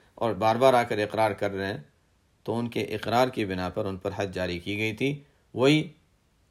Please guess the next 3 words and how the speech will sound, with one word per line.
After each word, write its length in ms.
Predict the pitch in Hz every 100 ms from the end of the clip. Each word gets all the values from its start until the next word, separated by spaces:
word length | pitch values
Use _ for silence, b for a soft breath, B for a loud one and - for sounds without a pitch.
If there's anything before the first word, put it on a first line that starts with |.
| _ _ _ _ _ _
حد 180 | 135 147
کیا، 260 | - 147 160 185 _ _ _ _ _ _ _ _ _ _ _ _ _ _ _ _ _ _ _ _ _ _ _ _ _ _ _ _ _ _ _
حد 160 | 113